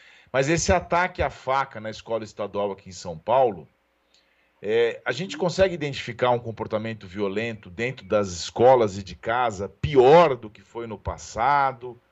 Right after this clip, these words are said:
Speaker 1: Como é que se avalia isso?
Speaker 2: Olha, acho que a gente tá tendo um pouco mais de visibilidade pra, pra esses eventos, né?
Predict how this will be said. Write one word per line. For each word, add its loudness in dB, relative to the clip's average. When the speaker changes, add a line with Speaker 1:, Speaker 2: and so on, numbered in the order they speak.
Speaker 1:
Como -12
é -10
que -16
se -2
avalia -2
isso? -16
Speaker 2:
Olha, 2
acho 0
que -2
a 0
gente -8
tá 0
tendo 2
um -4
pouco -6
mais 2
de -20
visibilidade 0
pra, -4
pra -6
esses -8
eventos, -8
né? -12